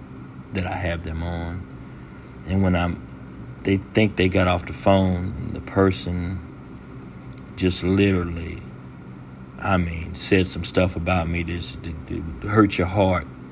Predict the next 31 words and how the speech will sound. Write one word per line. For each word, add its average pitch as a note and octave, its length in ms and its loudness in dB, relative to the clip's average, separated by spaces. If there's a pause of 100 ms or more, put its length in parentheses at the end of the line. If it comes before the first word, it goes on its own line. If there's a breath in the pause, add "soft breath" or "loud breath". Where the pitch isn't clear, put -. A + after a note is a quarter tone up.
(960)
Especially - 480 4
this F2+ 240 0
is F2+ 100 -2
one F#2+ 200 2
of F2 60 0
the E2 60 -6
people F2+ 380 0
that, F2 340 0 (180)
um, F#2 440 -6 (1800)
and - 80 4
I C3 40 10
won't A#2+ 200 6
go G2+ 100 6
too G2 220 2
much D#2 280 2
into - 260 -8
it - 200 -12 (480)
because, F2+ 320 -2 (220)
you - 100 -6
know, - 140 -8 (640)
these G2+ 220 2
people F#2 320 2
are E2+ 40 -2
still F2 360 0
here F2 280 4
today. E2 500 -6 (1000 loud breath)
But G2 300 8 (920)
it A2 140 8
made A2+ 400 10
me A2 180 8
know G2+ 520 4